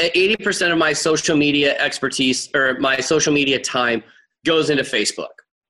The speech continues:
Okay. Now, after this weekend, I, I have to say, um, I'm gonna probably switch a little bit more into LinkedIn because, um, I, I found out this weekend, hearing a presentation, that the average Twitter, um, user,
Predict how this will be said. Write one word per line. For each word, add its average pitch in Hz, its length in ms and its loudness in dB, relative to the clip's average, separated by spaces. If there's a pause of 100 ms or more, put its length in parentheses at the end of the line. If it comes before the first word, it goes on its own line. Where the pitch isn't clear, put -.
(360)
Okay. 127 360 -2 (260)
Now, 156 380 0
after 175 240 0
this 160 160 -2
weekend, 170 280 0
I, 143 200 0 (120)
I 143 120 0
have 151 240 -4
to 139 80 -10
say, 127 480 0 (280)
um, 135 280 0
I'm 143 160 2
gonna 151 160 2
probably 175 400 0
switch 156 260 -2
a 151 60 0
little 151 260 2
bit 147 160 0
more 139 200 4
into 131 160 -2
LinkedIn 139 500 0
because, 131 600 0 (380)
um, 135 400 0 (220)
I, 151 320 2
I 143 420 2
found 165 160 2
out 147 160 0
this - 180 -4
weekend, 143 540 0
hearing 147 240 2
a 139 60 -2
presentation, 151 680 0
that 131 240 0
the 139 120 0
average 170 440 0
Twitter, 170 560 -2 (120)
um, 143 380 2
user, 147 520 2